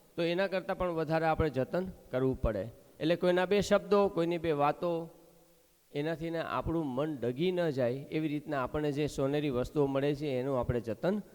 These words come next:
કરવું જોઈએ. સ્વામિનારાયણ સંપ્રદાયમાં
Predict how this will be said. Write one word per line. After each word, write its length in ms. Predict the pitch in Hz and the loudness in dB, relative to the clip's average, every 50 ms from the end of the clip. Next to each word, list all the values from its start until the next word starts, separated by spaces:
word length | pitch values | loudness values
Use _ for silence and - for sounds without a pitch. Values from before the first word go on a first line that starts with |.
| - - - - - | -20 -20 -20 -12 -6
કરવું 240 | - 120 120 123 113 | -4 -2 -2 -2 -2
જોઈએ. 240 | 104 107 98 95 90 - - - - - - _ _ _ _ _ _ _ _ _ _ _ _ _ _ _ _ _ _ _ _ _ _ _ _ _ _ _ _ _ _ _ - - 190 - - 156 123 - - - - - - - - _ _ _ _ _ _ _ _ _ _ _ _ _ _ _ _ _ _ _ _ _ _ _ _ _ _ _ _ _ _ _ _ _ _ _ _ _ _ _ _ _ _ _ _ _ _ _ _ - - | -2 -2 -4 -4 -6 -8 -12 -20 -20 -20 -20 _ _ _ _ _ _ _ _ _ _ _ _ _ _ _ _ _ _ _ _ _ _ _ _ _ _ _ _ _ _ _ -6 -4 -2 -2 -2 -2 -4 -8 -12 -16 -20 -20 -20 -20 -20 _ _ _ _ _ _ _ _ _ _ _ _ _ _ _ _ _ _ _ _ _ _ _ _ _ _ _ _ _ _ _ _ _ _ _ _ _ _ _ _ _ _ _ _ _ _ _ _ -6 -2
સ્વામિનારાયણ 340 | 147 147 156 170 180 185 | 0 0 2 2 2 2
સંપ્રદાયમાં 840 | 175 - 170 165 156 165 170 170 170 175 175 175 180 175 180 175 175 | 2 0 0 0 0 0 2 2 2 2 4 4 4 4 2 2 -2